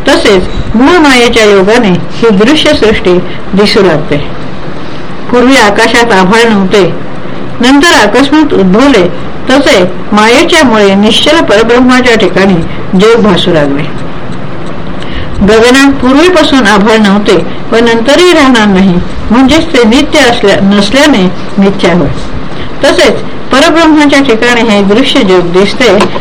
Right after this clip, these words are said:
असे जाणावे. त्या ढगांच्या येण्या जाण्यामुळे आकाशाची, गगनाची निश्चलता गेली, असे वाटते, परंतु तत्वतः ती तशीच असते.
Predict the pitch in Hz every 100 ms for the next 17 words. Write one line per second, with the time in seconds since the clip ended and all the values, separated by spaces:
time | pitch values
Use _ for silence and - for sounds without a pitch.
0 | - 180 220 185 165 156 151 143 - -
1 | - - - - - 285 311 277 240 285
2 | 339 349 311 220 226 285 320 262 220 214
3 | 214 160 - - - - 220 - 339 349
4 | 302 277 269 226 196 202 247 262 269 262
5 | 190 185 220 208 214 208 247 220 190 -
6 | - 190 196 214 190 185 - 202 185 214
7 | 233 277 190 185 - - - 220 262 302
8 | 247 214 165 156 214 208 185 233 240 185
9 | 160 - 143 - -